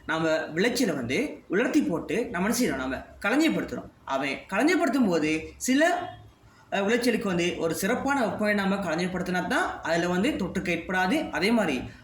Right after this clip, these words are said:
அறுவடைக்கு வந்து இழப்புகள் குறைச்சி நம்ம அதுல இருந்து அதிகமான வருமானத்தை பெற்றுக்கொள்ள முடியும். ஆகவே விளைச்சல் நம்ம அறுவடை செய்து, விளைச்சல் நம்ம அறுவடை செய்து நாம உலர்த்தி போட்டு களஞ்சியப்படுத்தும் போது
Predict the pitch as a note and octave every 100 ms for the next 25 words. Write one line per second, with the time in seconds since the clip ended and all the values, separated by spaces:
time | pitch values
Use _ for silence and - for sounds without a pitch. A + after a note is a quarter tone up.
0 | - D#3 G#3+ B3 A#3+ G#3 F3+ A3+ A#3+ G#3+
1 | G3 F3+ G3 G3 D#4+ D4 G#3 F#3+ F#3 A#3
2 | A#3 C#4+ G3 B3 C4 C4 C#4+ - - -
3 | - - G3 A3 G3+ B3+ G3 F3 F3+ G3+
4 | D3 B2 - D#3 E3 D#3 D#3+ - - G3
5 | C#4+ F#4 E4+ E4 E4+ F4+ - - - -
6 | A#3 E4+ - A3+ D#3 - - - - -
7 | E3 G3 F#3 G3 D#4 - C#3+ E3 F3+ F3
8 | F3+ G#3 A3 F3+ F#3 - - D#3+ D3 -
9 | E3+ B3+ F4 B3 A#3+ E3 C#3+ - F#3+ C4+
10 | E4+ C#4+ A#3+ F#3+ D3+